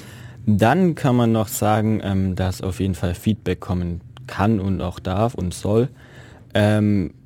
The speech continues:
in Form von Post, in Form von E-Mails, in Form von Anrufen, auf jeden Fall Feedback, wie wir hier die Arbeit machen,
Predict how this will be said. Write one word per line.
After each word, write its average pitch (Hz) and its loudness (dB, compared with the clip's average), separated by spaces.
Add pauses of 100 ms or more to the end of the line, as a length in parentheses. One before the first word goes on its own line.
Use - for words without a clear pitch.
(480)
in 110 4
Form 104 2
von 98 0
Post, - -2
in 98 0
Form 101 0
von 101 -2
E-Mails, 107 2
in 92 -2
Form 95 -4
von 92 -6
Anrufen, 104 0
auf 90 -4
jeden 110 0
Fall 92 -2
Feedback, 120 0 (400)
wie 107 4
wir 104 2
hier 98 2
die 90 0
Arbeit 92 -2
machen, 135 0